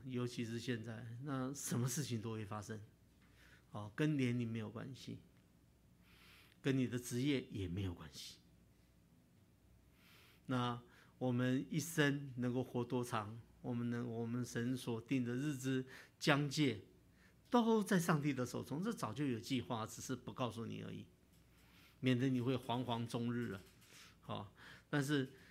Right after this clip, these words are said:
你要知道这是原理，无论你是，无论你有再怎么样的才能，好，我跟你讲，总有一天总是会这样，身体再好，有一天会消退，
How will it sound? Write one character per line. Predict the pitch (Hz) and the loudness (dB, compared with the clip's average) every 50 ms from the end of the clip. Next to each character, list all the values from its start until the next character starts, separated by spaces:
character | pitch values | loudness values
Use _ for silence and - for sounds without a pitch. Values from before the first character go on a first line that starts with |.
| - - - - - - - - - - | -20 -20 -20 -20 -20 -20 -20 -20 -16 -4
你 | - 135 135 139 | 2 4 6 8
要 | 143 143 139 | 8 6 6
知 | 135 - 147 | 4 2 2
道 | 143 135 131 | 2 2 2
这 | 123 135 123 | 2 0 -2
是 | 110 123 | 0 0
原 | 123 120 117 117 117 120 123 | 2 2 2 2 2 0 -2
理， | 120 117 120 120 120 123 | -2 -2 -4 -6 -6 -2
无 | 165 151 156 165 | 4 8 10 12
论 | 175 175 160 143 139 131 | 12 12 12 10 8 6
你 | 127 131 123 | 4 4 4
是， | - - 156 151 143 135 135 123 127 - - - - - - | 4 4 4 6 6 6 4 2 0 -6 -16 -18 -18 -8 0
无 | - 143 156 | 4 6 8
论 | 165 165 147 135 | 10 10 10 8
你 | 131 127 123 123 120 120 123 120 117 117 | 8 6 6 6 4 2 2 0 0 2
有 | 123 120 120 117 | 2 2 0 4
再 | - 175 160 143 | 8 8 8 8
怎 | 131 131 | 8 6
么 | 120 131 | 4 4
样 | 143 143 135 | 4 4 4
的 | 127 127 | 2 0
才 | 120 - - 117 117 123 | 0 0 0 2 2 4
能， | 120 117 107 110 117 120 - - - - - - - - | 2 2 0 -2 -6 -12 -14 -16 -20 -20 -20 -20 -14 -6
好， | - 120 113 113 117 | -2 0 0 0 0
我 | 120 127 123 | -2 -2 0
跟 | 127 131 131 | 0 2 2
你 | 127 | 0
讲， | 123 117 110 110 - - - - - - - - - | 0 -2 -4 -6 -10 -16 -20 -20 -20 -20 -20 -14 -6
总 | - 131 135 135 | 0 2 2 4
有 | 127 117 | 4 2
一 | 113 120 | 2 0
天 | 117 120 131 120 117 120 127 123 - | -2 -2 -2 -2 -2 -4 -6 -8 -10
总 | - 113 110 117 | -10 -8 -8 -6
是 | - 135 | -2 -2
会 | 123 - 120 117 | 0 0 0 0
这 | 113 120 | 0 -2
样， | 117 113 | -4 -4
身 | - - 170 175 | -2 0 0 2
体 | 165 143 127 | 2 2 2
再 | 123 175 156 131 | 4 4 4 4
好， | - 127 113 120 - | 4 2 0 0 -2
有 | 123 120 113 117 | -2 -2 0 0
一 | 120 | 0
天 | 127 127 135 131 131 135 135 - - - - - - - | 0 2 2 0 0 -2 -4 -10 -16 -16 -16 -16 -18 -8
会 | - - 120 | -2 0 0
消 | - - 127 110 110 | 2 2 0 0 0
退， | - 131 113 | -2 -4 -4